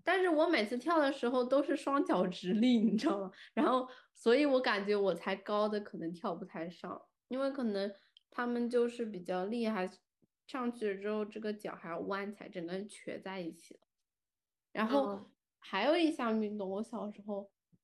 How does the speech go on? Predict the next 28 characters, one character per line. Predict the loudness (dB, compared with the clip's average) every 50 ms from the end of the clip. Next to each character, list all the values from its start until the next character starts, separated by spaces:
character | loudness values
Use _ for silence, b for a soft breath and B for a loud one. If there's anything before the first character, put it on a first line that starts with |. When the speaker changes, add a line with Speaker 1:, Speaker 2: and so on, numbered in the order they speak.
| _ _
Speaker 1:
就 | 2 2 4 4 2
是 | 0 -2 -6 -6
小， | -2 0 0 2 4
也 | 4 4 4
是 | 2 0
小 | -2 -2 -4
学 | -4 -4 -4 -2 -2
时 | -2 -4 -6
候， | -6 -2 -2 -2
就 | -2 -2 -4 -4
是 | -4 -4 -4 -2
我 | -2 0 -2 -2
会 | -2 -4 -6 -6
参 | -6 -8 -8 -6 -4 -4 -4 -4
加 | -4 -4 -2 -2 -2
那 | -2 -4 -4 -6
个 | -6 -6 -6 -4 -4 -4 -4
跑 | -6 -8 -6 -4 -2 -2
两 | -2 -2 -2
百 | -2 -2 0
米 | 0 -2 -2 -4 -6
或 | -8 -8 -6 -6 -4
者 | -4 -4
四 | -6 -6 -6
百 | -2 -2 -2 -2
米， | -2 -4 -6 -8 -10 -8
就 | -6 -4 -4
是 | -2 -4 -6 -6